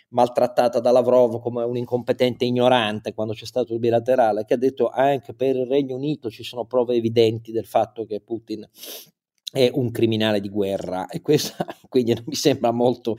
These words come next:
una cosa che spinge per un accordo con Putin. Con la Russia sì, ma con Putin no. E però sul Putin no c'è una voce, c'è una voce di un oligarca che non è fuori, è dentro la Russia, e che sta nella lista di quelli sanzionati dall'Unione Europea, dagli Stati Uniti,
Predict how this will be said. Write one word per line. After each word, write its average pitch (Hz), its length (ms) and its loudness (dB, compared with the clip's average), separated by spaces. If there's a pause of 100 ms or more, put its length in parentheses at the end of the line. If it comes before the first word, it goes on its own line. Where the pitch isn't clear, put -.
una 127 180 -4
cosa 120 220 2
che 110 120 -4
spinge 131 380 -2
per - 120 -2
un 110 60 0
accordo 117 320 0
con 110 140 -2
Putin. 113 280 -8
Con - 120 2
la 131 100 6
Russia 160 320 2
sì, 127 220 -8
ma 113 100 -6
con 120 180 -6
Putin 127 340 -4
no. 107 240 2 (100)
E 180 120 0
però 196 420 12
sul 165 220 -8
Putin 196 360 -2
no 135 440 4 (200)
c'è 180 140 2
una 180 220 6
voce, 120 420 2
c'è 113 160 -8
una 147 100 -2
voce 165 220 0
di 135 100 2
un 131 140 -2
oligarca 123 580 4
che 123 180 -2
non 120 240 -2
è 165 120 4
fuori, 95 460 -2
è 113 260 -4
dentro 101 500 -2
la 90 140 -6
Russia, 87 500 -12 (560)
e 113 340 2
che - 80 -14
sta 127 180 2
nella 104 160 2
lista 120 380 0
di 101 120 -4
quelli 113 200 -4
sanzionati 107 600 -6
dall'Unione 107 280 -4
Europea, 107 460 0
dagli 92 200 -6
Stati - 320 -10
Uniti, 110 580 -8